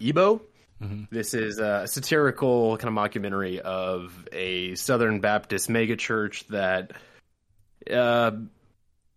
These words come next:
Speaker 1: uh, Sterling K. Brown plays Lee Curtis Childs, who is the pastor, who a scandal happened to him, and they're forced to shutter their doors for, uh, a period of, uh,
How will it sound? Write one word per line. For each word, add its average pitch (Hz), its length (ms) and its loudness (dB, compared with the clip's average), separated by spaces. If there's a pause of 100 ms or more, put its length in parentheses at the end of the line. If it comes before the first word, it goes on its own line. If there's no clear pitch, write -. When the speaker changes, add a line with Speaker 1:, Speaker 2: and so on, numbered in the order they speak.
Speaker 1:
uh, 123 140 2
Sterling 170 320 2
K. 151 80 4
Brown 135 260 4
plays 120 220 0
Lee 117 200 0
Curtis 107 360 -2
Childs, 107 480 2
who 110 80 -4
is 101 100 -6
the 98 60 -12
pastor, 98 540 -4
who 107 120 -8
a 92 60 -4
scandal 160 520 -2
happened 101 400 -2
to 98 120 -4
him, 90 440 -6 (120)
and 95 460 -6
they're 101 180 0
forced 110 380 -2
to 98 420 -4
shutter 123 340 2
their 104 140 4
doors 98 640 2 (160)
for, 92 380 0
uh, 90 240 0
a 95 40 -6
period 95 420 -2
of, 90 200 -4
uh, 90 300 0